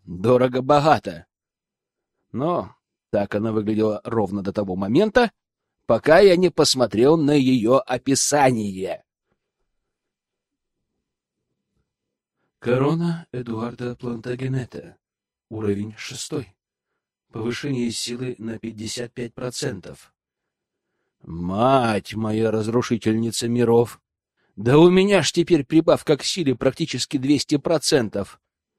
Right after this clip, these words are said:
А ну-ка, ну-ка! Я схватил лежащую на полу дверцу от сейфа и попробовал её согнуть.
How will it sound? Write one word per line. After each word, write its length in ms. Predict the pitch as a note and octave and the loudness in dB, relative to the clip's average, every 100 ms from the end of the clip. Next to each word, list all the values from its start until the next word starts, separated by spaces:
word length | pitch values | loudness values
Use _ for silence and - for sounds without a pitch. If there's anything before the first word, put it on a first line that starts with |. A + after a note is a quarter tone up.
| _ _ _ _ _ | _ _ _ _ _
А 160 | A2 G#2+ | -10 -6
ну-ка, 540 | G2 F#2+ F2 - C#3 | -4 -6 -8 -8 -4
ну-ка! 460 | C3+ A2+ - D3+ C#3 _ _ _ _ _ | -4 -4 -2 -2 -2 _ _ _ _ _
Я 380 | F#2+ B2+ D#3 C3+ | 2 4 4 2
схватил 560 | - - C#3+ C#3 D#3 D3 | -2 0 0 2 2 4
лежащую 640 | D#3+ D3+ C#3+ - - B2 | 4 4 0 0 -4 -4
на 100 | C3 | -2
полу 280 | C#3+ C3+ B2+ | 0 0 2
дверцу 400 | A#2+ B2 - C3 | 2 2 0 -6
от 200 | C3 A#2+ | -4 -2
сейфа 480 | - B3 G#3+ A#3 - _ _ _ | -4 -4 2 2 0 _ _ _
и 120 | B2+ G#3 | -6 -4
попробовал 680 | F3 E3+ - D3+ E3 F3+ | -4 -2 0 0 2 2
её 220 | B2+ G#2+ B2 | 4 2 2
согнуть. 720 | - C#3 G#2+ F2 - - | 0 -2 -4 -12 -14 -20